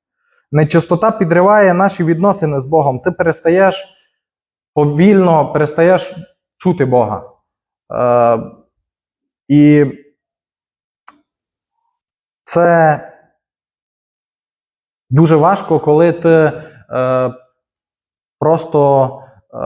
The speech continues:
воно не происходить якось мгновенно. Це происходить дуже постепенно, дуже легко. Дьявол знає до кожного, е, підхід.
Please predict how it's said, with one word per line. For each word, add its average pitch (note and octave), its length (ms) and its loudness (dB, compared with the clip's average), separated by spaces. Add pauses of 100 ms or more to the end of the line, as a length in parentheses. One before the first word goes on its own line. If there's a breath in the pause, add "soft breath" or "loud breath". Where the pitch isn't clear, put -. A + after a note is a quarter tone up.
(480)
воно C#3+ 300 0
не E3+ 120 2
происходить D#3+ 480 -2
якось D3+ 300 -4
мгновенно. C#3+ 680 -2
Це F3+ 120 -6
происходить E3 600 -2
дуже D#3+ 480 -2 (300 loud breath)
постепенно, D#3+ 720 0
дуже D3+ 400 0
легко. D#3+ 540 0
Дьявол D#3+ 680 0 (140 loud breath)
знає E3+ 360 -2
до C#3+ 140 -2
кожного, C#3+ 880 0 (340)
е, B2+ 300 0
підхід. C#3 640 -4